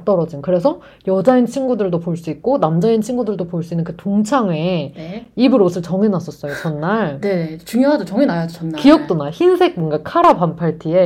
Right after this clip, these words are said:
Speaker 2: 네.
Speaker 1: 그러니까 베이지색 반바지였는데
Speaker 2: 네.
Speaker 1: 근데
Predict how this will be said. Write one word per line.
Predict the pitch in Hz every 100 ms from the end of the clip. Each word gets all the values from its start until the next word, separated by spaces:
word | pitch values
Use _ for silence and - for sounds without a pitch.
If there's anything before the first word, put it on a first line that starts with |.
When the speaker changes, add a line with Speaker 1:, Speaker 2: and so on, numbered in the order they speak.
| 143
Speaker 2:
네. | 170 170
Speaker 1:
그러니까 | 190
베이지색 | 170 220 233 233 202
반바지였는데 | - 165 175 220 180 147 139 139 151 139 -
Speaker 2:
네. | 208 185 220 214 - _ _ _ _ _
Speaker 1:
근데 | - 247 254 359 415